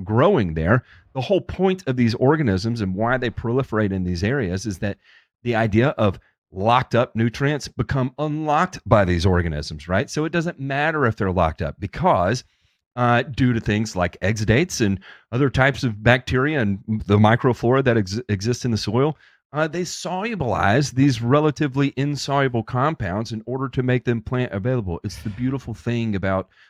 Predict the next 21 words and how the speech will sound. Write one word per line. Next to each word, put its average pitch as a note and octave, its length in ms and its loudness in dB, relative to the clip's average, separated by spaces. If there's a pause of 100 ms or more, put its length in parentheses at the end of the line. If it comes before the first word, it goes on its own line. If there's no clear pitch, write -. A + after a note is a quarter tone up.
soil-plant A#2 1080 0
interaction G#2+ 760 -2
to G2 80 -8
begin B2+ 300 -2
with, D2+ 220 -8
is E2+ 160 -8
that F2+ 200 -4 (400)
plants D3 520 -4
will A2 160 -2
end A#2+ 320 0
up A2 200 2
inevitably G2+ 760 -2
developing G2+ 720 -4
the F2+ 100 -8
type A2+ 380 -8
of A#2+ 100 -18
growing G#2 320 -2
medium F#2 320 -2
it F#2 100 -6
needs G#2 340 -4
to - 100 -14